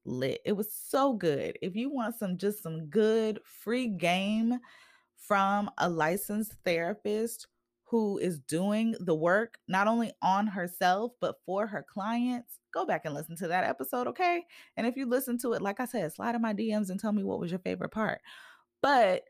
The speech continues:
Doctor Jamel Rogers, we talked about, um, how time redeems itself. She talked about how time redeems itself and how staying in the light,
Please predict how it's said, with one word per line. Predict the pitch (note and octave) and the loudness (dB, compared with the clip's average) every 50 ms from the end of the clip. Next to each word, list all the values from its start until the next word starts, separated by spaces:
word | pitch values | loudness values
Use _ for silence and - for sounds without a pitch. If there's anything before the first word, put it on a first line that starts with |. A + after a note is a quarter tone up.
| _ _ - - _ _ _ _ _ _ _ - | _ _ -20 -20 _ _ _ _ _ _ _ 0
Doctor | - B3 D#4+ - - C#4+ | 2 2 2 2 -2 -4
Jamel | B3+ B3+ A#3 A3 G#3 G#3 G#3 G#3 G3 F3+ | -2 0 0 2 2 2 2 0 2 2
Rogers, | F3 E3 E3 E3 D#3 D#3+ F3 E3 | 2 2 2 0 0 -2 -4 -4
we | E3 F#3+ | -6 -8
talked | G3 - B3 A3 C4 B3+ - B3+ | -4 -2 0 0 0 -2 -4 -6
about, | G#3+ F#3 F#3 F#3 F3 E3+ E3+ D#3+ - - - _ _ - | -4 -2 -2 -2 -2 -2 -4 -6 -6 -8 -10 _ _ -12
um, | - G#2 E3+ E3+ - - - - - - - D#3 - _ _ _ | -10 -8 -8 -8 -10 -12 -12 -14 -16 -16 -18 -20 -20 _ _ _
how | - - A#3 G#3+ G#3 G3+ F#3+ F#3+ F3+ F3 E3+ F3 F3+ F#3 F3+ _ _ _ _ _ _ - | -6 -2 0 0 2 0 0 -2 -2 -4 -4 -6 -8 -10 -12 _ _ _ _ _ _ -8
time | - B3 A#3+ A#3+ A#3 A3+ | -2 0 2 2 2 2
redeems | G#3+ G#3 F3+ F3 F#3 F#3 F#3+ F3+ D#3 D#3 | 0 -2 -4 -4 -4 -6 -6 -6 -6 -6
itself. | F2+ - - - C#3+ A#2+ D#2+ - - | -8 -6 -6 -6 -6 -4 -4 -6 -6
She | - - D4 D#4 | -2 0 0 0
talked | - - A3 - - - | 2 2 0 0 0 0
about | E3 - - F3 | -2 -2 -2 0
how | F3 F3 E3 | 0 0 -2
time | F3 - G3 E3 D#3+ E3 E3 | -2 -2 -4 -4 -4 -4 -6
redeems | D#3+ D#3+ C#3 D3+ D#3 D#3 D#3+ D#3 - | -8 -8 -8 -10 -10 -10 -10 -10 -10
itself | - - - - - C#3 B2+ C3 - D3 _ - | -12 -12 -10 -8 -8 -6 -6 -6 -8 -10 _ -10
and | D3+ D3+ D#3+ D#3+ | -10 -10 -8 -6
how | D#3 D#3+ D#3 D#3+ | -4 -2 -2 -2
staying | E3 - - - F#3 G3 G3+ G3+ G#3 | -4 -6 -8 -4 -4 -2 -2 -2 -2
in | G#3 G#3 | -2 -2
the | F#3+ F3 | -4 -4
light, | D3+ D3+ D3+ D3+ D#3 - | -2 0 0 0 -2 -4